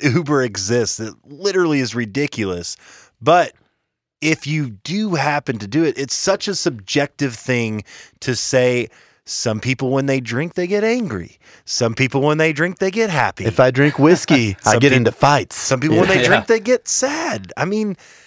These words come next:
Speaker 1: some, you could talk about weed or any other type of drug. It doesn't matter.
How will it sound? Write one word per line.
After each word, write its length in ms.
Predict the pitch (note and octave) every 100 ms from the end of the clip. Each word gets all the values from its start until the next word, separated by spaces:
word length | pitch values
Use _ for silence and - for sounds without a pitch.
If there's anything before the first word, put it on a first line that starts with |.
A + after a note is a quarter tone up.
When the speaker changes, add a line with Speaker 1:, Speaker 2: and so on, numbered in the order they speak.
| _ _
Speaker 1:
some, 300 | - A#3 A#3+ _ - - - - _
you 140 | - G#3
could 120 | A3
talk 200 | G#3+ G3
about 240 | F#3 E3 C3
weed 340 | E3+ G#3 G3
or 100 | E3+
any 200 | E3 G3+
other 180 | G3+ F#3+
type 220 | F3+ F3
of 100 | D#3
drug. 280 | C#3 D#3+ D#3+
It 60 | D3
doesn't 320 | F3 F3+ D#3
matter. 380 | D3+ D3+ D3+ D3+